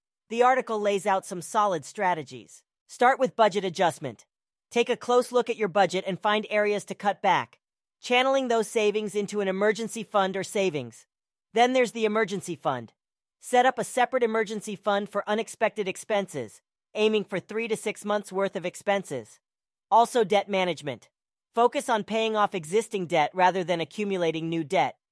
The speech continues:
freeing up money for savings. And finally, income boosting. Get creative in boosting your income,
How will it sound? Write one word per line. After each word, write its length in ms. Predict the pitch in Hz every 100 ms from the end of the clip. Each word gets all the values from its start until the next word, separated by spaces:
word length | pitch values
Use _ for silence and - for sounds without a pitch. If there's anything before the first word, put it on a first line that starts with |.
| _ -
freeing 320 | 220 208 202
up 100 | 185
money 260 | 185 180
for 140 | 156 165
savings. 600 | - 185 160 117 104 - _ _ _ _ -
And 160 | 196
finally, 560 | - 226 233 185 127 127 _ -
income 440 | 220 226 196 156
boosting. 460 | 143 131 - 113 107 _ _ _ _
Get 160 | 240 254
creative 520 | - 254 233 226 208
in 100 | 196
boosting 380 | 160 208 - 202
your 160 | 190 196
income, 460 | 202 165 131 113